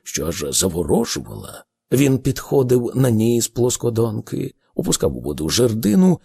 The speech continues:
і одразу ж біг на корму, наче бувалий човняр. Це було захопливо. Усе так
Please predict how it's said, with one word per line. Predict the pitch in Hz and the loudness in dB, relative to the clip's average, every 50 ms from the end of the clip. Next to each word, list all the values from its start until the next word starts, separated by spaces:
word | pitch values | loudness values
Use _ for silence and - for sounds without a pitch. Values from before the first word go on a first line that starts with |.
| _ _ - | _ _ -2
і | - 101 | 2 2
одразу | 98 90 - - 73 76 85 90 95 120 147 127 | 2 2 2 -2 -6 -6 -6 -4 -2 0 0 0
ж | 98 95 | 0 0
біг | 87 95 110 101 101 | 2 2 2 2 2
на | 135 143 135 | 2 0 0
корму, | - 185 196 190 175 147 127 117 104 95 - _ _ _ - | 2 2 4 4 4 4 4 4 2 0 -2 _ _ _ -4
наче | 92 104 101 101 - - 110 101 | -2 0 0 -2 -2 -2 -2 -2
бувалий | 80 76 87 113 107 82 73 87 95 101 104 101 113 123 117 - - | -2 0 2 2 2 2 0 -2 -2 -2 -2 -2 -4 -4 -6 -8 -8
човняр. | - - 69 78 69 55 50 - - - - - - _ _ _ - | -8 -8 -8 -8 -12 -14 -14 -16 -18 -18 -20 -20 -20 _ _ _ -6
Це | - - 90 | -2 -2 0
було | 85 101 131 147 156 185 | 0 0 0 -2 -2 -2
захопливо. | 160 147 175 165 - - 95 147 220 - - - - - - - 101 95 - - _ _ _ _ _ - 85 | 0 0 0 0 0 0 0 0 0 0 -4 -6 -6 -6 -6 -8 -12 -16 -16 -20 _ _ _ _ _ -4 -2
Усе | 95 - 151 | 0 0 0
так | 135 - 139 - | 0 -2 -4 -6